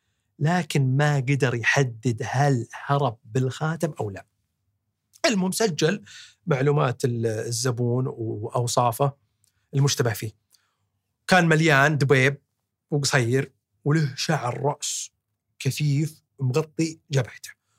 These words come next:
ولحية كثيفة مشبوكة مع الشنب والسوالف، ولابس نظارات عدساتها كبيرة كأنها شمسية، يعني غويمقة، مي بغامقة مرة، سودة غويمقة،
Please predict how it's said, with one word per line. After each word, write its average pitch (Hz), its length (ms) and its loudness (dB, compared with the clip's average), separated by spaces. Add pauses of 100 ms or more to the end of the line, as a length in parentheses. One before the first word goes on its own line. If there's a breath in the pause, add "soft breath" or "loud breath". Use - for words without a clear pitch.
(260)
ولحية 143 340 2
كثيفة 147 640 0 (240 soft breath)
مشبوكة 143 600 0
مع 131 320 2
الشنب 131 480 0
والسوالف، 131 640 0 (280 loud breath)
ولابس 165 360 4
نظارات 143 480 2
عدساتها 131 520 0
كبيرة 160 440 0
كأنها 160 520 0
شمسية، 175 540 0 (560 loud breath)
يعني 143 320 0 (120)
غويمقة، 143 500 4
مي 165 120 2
بغامقة 143 420 2
مرة، 135 220 2
سودة 147 260 2
غويمقة، 123 480 0